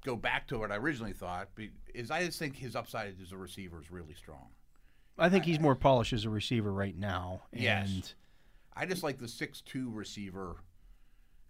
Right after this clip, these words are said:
Speaker 1: He kinda looks like a little tight end out there.
Speaker 2: Yeah, I mean, it's, it's a bit
Speaker 1: There's
Speaker 2: more of a
Speaker 1: catch
Speaker 2: protection.
Speaker 1: and
Speaker 2: And again, I
Speaker 1: radius.
Speaker 2: had them really close.
Speaker 1: Yeah, they're, I'm torn. I keep going back and
Speaker 2: You know,
Speaker 1: forth.
Speaker 2: I, I think I like both players.
Speaker 1: Mm-hmm.
Speaker 2: And, you know, the age thing is bothersome.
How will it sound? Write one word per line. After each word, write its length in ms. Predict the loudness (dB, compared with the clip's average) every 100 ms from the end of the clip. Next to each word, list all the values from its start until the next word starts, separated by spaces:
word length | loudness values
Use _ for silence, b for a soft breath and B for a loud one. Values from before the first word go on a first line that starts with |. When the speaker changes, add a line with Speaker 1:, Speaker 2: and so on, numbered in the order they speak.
| -16
Speaker 1:
He 100 | -6
kinda 200 | -2 -2
looks 120 | -2
like 100 | -4
a 20 | -4
little 160 | -6
tight 220 | -6 -8
end 180 | -8 -8
out 180 | -10 -14
there. 200 | -18 -20 -20 -20 -8
Speaker 2:
Yeah, 220 | -6 -4
I 40 | 0
mean, 160 | 2
it's, 160 | 2 0
it's 260 | -2 -2 -4
a 40 |
bit 220 | -2 -2
Speaker 1:
There's 40 | 0
Speaker 2:
more 100 | 2
of 40 | 0
a 20 |
Speaker 1:
catch 60 |
Speaker 2:
protection. 280 | -2 -2 0
Speaker 1:
and 80 | 2
Speaker 2:
And 60 | 4
again, 160 | 6
I 40 | 8
Speaker 1:
radius. 100 | 8
Speaker 2:
had 140 | 8
them 160 | 6 8
really 240 | 8 6
close. 400 | 2 0 2 2
Speaker 1:
Yeah, 240 | 2 0 0
they're, 140 | -2
I'm 100 | -4
torn. 340 | -4 -2 -2
I 60 | -4
keep 180 | -8 -10
going 140 | -8
back 160 | -8 -6
and 80 | -2
Speaker 2:
You 100 | 0
know, 60 |
Speaker 1:
forth. 120 | 0 -2 -4
Speaker 2:
I, 60 | -4
I 40 |
think 300 | -2 -2 -2 -6 -14 -10
I 80 |
like 220 | -6 -4 0
both 260 | 2 2
players. 520 | 2 4 4 4 0 -6
Speaker 1:
Mm-hmm. 280 | -10 -8 -10 -12 -18 -20 -20 -20 -20 -20 -20 -20 -20 -20 -4
Speaker 2:
And, 420 | 2 4 2 -2 -2
you 140 | 0
know, 100 | 2
the 140 | 2 6
age 320 | 6 6 4
thing 380 | 4 6 4 2
is 140 | -2 -2
bothersome. 800 | 0 2 2 0 0 0 0